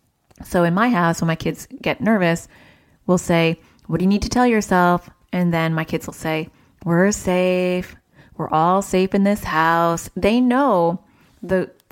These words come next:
what I call green thoughts that they need to have at night. So my son was saying he didn't feel safe. And so I said, "How, how would someone get to your room?" And he said, "Well, they could, like, cut a hole in the glass in my bedroom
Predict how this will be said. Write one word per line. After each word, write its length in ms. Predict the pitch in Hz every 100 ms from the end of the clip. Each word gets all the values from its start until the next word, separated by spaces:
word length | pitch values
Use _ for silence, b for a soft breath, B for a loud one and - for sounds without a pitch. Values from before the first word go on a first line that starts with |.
| _
what 140 | - 160
I 80 | 151
call 220 | - 143
green 340 | - 208 226
thoughts 360 | 202 156 143 -
that 100 | 165
they 140 | 160
need 160 | 165 165
to 80 | 170
have 500 | 175 156 147 156 - b b -
at 200 | 165 160
night. 280 | 139 - - b b b -
So 300 | - 262 254
my 120 | 240
son 260 | 233 247 254
was 160 | 226
saying 340 | - 185 175 170
he 120 | 170
didn't 260 | 180 175
feel 140 | 185 202
safe. 340 | - 147 151 -
And 120 | 185
so 140 | -
I 60 | 185
said, 200 | 180 185
"How, 440 | - 214 220 226 - -
how 160 | 214 247
would 140 | 277
someone 240 | - 247 214
get 220 | 190 -
to 80 | 196
your 180 | 175 165
room?" 360 | 160 - 165 - _ _ -
And 120 | 190
he 120 | 190
said, 360 | - 185 180 180 B B B B B -
"Well, 440 | 226 226 226 233 b b b b -
they 180 | 214 214
could, 200 | 214 - - -
like, 200 | 185 - _ _ - -
cut 160 | 240
a 60 | 226
hole 240 | 208 202
in 80 | 185
the 60 | 170
glass 600 | 180 165 151 160 - -
in 100 | 170
my 80 |
bedroom 600 | 151 156 - - - 160